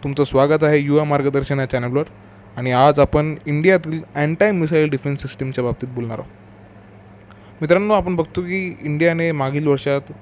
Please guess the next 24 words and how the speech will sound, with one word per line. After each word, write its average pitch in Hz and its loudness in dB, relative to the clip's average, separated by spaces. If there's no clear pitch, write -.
मल्टी 143 0
लेयर्ड 143 2
बॅलिस्टिक 135 -4
मिसाईल 135 -4
डिफेन्स 131 -4
सिस्टीम 135 -8
म्हणजेच 131 -4
बीएमडी, 143 0
जे 139 -2
की 135 -4
डीआरडीओने 147 2
स्वतः 147 0
बनवलेलं 143 0
आहे, 120 -6
ते 160 0
देखील 156 -2
बनवलं. 156 -2
आणि 147 -4
हे 156 0
हाय 156 2
अल्टिट्यूड, 156 -2
लो 147 0
अल्टिट्यूड 151 -2
इंटरसेप्टर्स 147 -4